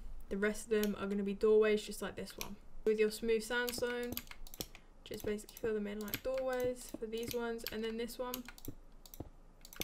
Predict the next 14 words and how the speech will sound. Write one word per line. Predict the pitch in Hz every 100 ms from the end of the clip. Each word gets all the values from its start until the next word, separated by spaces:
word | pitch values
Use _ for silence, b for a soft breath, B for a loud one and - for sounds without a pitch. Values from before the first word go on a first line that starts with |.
| - - - - - - - - - - - - - - - - - -
we're | 247
gonna | 226 214
make | 208
a | 208
window. | 208 220 - - - - - - - - - - - - - - - - -
Just | 254 -
like | 226 202
that. | 196 - - - - - -
So | - 247
now | 247 247 262
you've | 262 254
got | 254 226
the | 233
main | 226 220 220